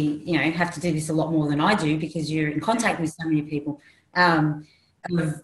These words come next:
of using the right language depending on who you're talking to. You know, like, um, I'll talk about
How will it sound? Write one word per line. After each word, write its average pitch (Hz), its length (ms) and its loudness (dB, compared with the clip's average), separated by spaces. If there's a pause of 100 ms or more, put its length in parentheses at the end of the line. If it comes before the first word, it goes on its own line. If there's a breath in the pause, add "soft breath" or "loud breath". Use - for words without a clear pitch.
(120)
of 160 140 4
using 160 360 4
the 151 60 4
right 147 200 2
language 143 320 0
depending 147 320 -2
on 143 120 -2
who 151 100 -2
you're 139 140 -2
talking 156 400 -2
to. 131 360 -8
You 160 140 0
know, 147 140 2
like, 156 300 2 (540 loud breath)
um, 147 500 4
I'll 175 140 6
talk 180 240 4
about 160 380 4